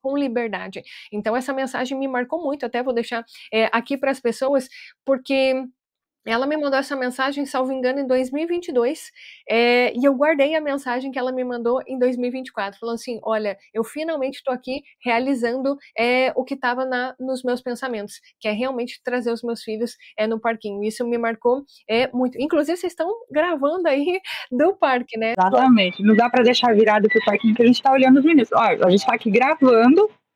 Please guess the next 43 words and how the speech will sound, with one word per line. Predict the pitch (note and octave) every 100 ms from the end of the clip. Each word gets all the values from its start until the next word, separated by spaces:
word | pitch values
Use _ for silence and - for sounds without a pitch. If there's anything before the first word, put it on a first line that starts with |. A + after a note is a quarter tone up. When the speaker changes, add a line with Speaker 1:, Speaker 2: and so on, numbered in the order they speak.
| _ _ _ _ _ _ -
Speaker 2:
com | A#3+ C#4
o |
celular | D4 C4 C4+ A#3+ A3 B3+
também | B3+ G#3+ A3
no | G#3+
meio | A3
do | D4+
parque, | - G3+ G#3 C4
né? | A3+
Isso | A3 - -
também | D4+ D4 F#4+
é | F4
outra | C#4 E4 A#4 A#4+
coisa | G#4 D4+ C#4+
que | B3
é |
muito | A3 B3+ C#4+
louca | A3 A3+ A#3+
aqui. | A3 A3 B3 - _ _ _ -
É, | G3+ G3+ G3
a |
gente | F#3+
tá | - B3
gravando | D4+ C4+ D4 E4 D4+
tranquilo, | - G#4+ C#5+ A4 F#4+ A3
nossos | A3+ A3
filhos | - A#3+
tão | B3 B3
brincando | A#3+ A#3 A#3+ A3+
ali, | G#3 G3+ B3 D4+ D#4 C4 - _ _ _
tranquilo, | D4 F4+ A4 G4 B3 F#3
tranquilo. | A#3+ C#4 D4+ A#3+
Não | G3+ G3+
tem | A#3 C4
aquela | C4 A#3+
coisa | B3+ A#3
de | -
ficar | - A#3+
o | A#3
tempo | C#4 C#4+ C4
inteiro | A#3 B3+ A#3+ A3+
olhando, | G#3 F#3+ G#3 B3+ A#3
né? | A3+